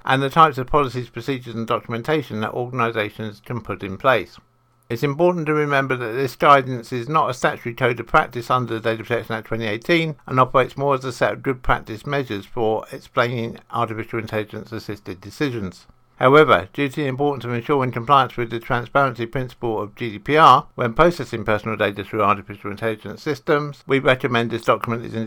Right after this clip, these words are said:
is considered by every organisation testing or otherwise using artificial intelligence tools.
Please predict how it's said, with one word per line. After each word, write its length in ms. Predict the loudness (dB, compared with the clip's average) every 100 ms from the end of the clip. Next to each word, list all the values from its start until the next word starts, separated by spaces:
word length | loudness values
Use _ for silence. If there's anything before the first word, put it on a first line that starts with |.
| -6
is 220 | -8 -6
considered 480 | -6 -4 -2 -4 0
by 220 | 0 0
every 220 | -4 -4
organisation 680 | -4 -4 -4 -4 -6 -8 -10
testing 460 | -8 -10 -10 -10 -10
or 160 | -6
otherwise 460 | -6 -6 -4 -4 -6
using 360 | -10 -10 -10
artificial 480 | -8 -8 -10 -16 -14
intelligence 540 | -12 -10 -10 -12 -20 -2
tools. 380 | 0 0 -4